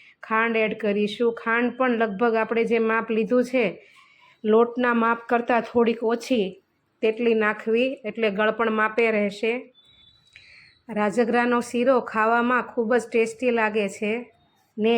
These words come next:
જોવામાં તો માવાની મીઠાઈ જેવો. ખાંડ બરાબર મિક્સ થઈ જાય એટલે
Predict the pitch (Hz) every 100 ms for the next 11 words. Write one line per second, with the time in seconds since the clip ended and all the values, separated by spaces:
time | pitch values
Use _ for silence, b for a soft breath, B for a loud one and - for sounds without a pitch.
0 | 196 208 208 233 233 233 233 247 220 214
1 | 220 233 233 233 220 220 233 233 220 202
2 | 202 208 254 - _ _ _ _ _ _
3 | _ _ _ _ - - _ _ _ -
4 | - 226 233 240 233 240 240 233 233 226
5 | 233 - - 240 247 214 240 240 208 196
6 | - 214 240